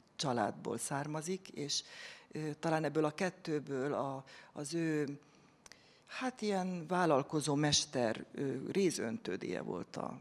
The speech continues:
nagyapámnak, ö, és az ő fia vette el ezt a paraszt származású lányt, tehát ebből lettem én. Az a közeg, amiben én fölnőttem, az, ö,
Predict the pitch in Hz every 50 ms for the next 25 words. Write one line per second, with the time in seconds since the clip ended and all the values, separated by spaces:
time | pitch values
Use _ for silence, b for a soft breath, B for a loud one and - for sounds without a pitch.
0 | - - - 110 104 110 143 - - 190 190 190 190 196 190 196 196 196 - -
1 | - - _ - - - 156 151 147 147 147 151 147 139 - - - _ _ _
2 | _ _ _ _ _ _ _ _ _ _ _ _ _ _ - - - - - 135
3 | - - - - 120 113 135 151 156 151 135 - 160 143 123 131 113 101 - -
4 | - - _ _ - - - - _ _ - - 156 139 - - - - 107 107
5 | 95 110 - - - 113 - - - 139 123 - 131 - - 135 110 117 131 127
6 | - - - - - - - 156 170 180 190 190 175 147 - - - - - -
7 | 92 98 - - - - - - - 107 107 - - - - B B B B B
8 | - 220 190 175 160 170 196 185 180 180 156 156 156 151 139 143 127 131 160 165
9 | 160 156 - - 185 185 175 170 156 139 147 - - - 160 165 175 185 - -
10 | - 143 147 139 - - 139 139 135 139 143